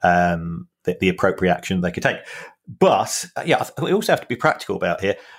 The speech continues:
Uh, you know, football's, football's a tough in-, if, if you're, if you're not putting, if you're not feeling a hundred percent, yeah, if, if you feel that there have been some, you know, racist related issues at, at,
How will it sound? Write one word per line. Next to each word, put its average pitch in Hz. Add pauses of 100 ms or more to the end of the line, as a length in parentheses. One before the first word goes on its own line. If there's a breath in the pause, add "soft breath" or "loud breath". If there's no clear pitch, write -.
(140 loud breath)
Uh, 120
you 135
know, 120
football's, 190
football's 247
a 160
tough 143
in-, 135
if, -
if 147
you're, 208
if 143
you're 208
not -
putting, 120 (200)
if 120
you're 214
not -
feeling 156
a 92
hundred 87
percent, 78 (180)
yeah, 64
if, -
if -
you 202
feel 147
that 98
there 98
have 90
been 90
some, 113 (720)
you -
know, -
racist 107
related 92 (680 loud breath)
issues 101
at, 101
at, -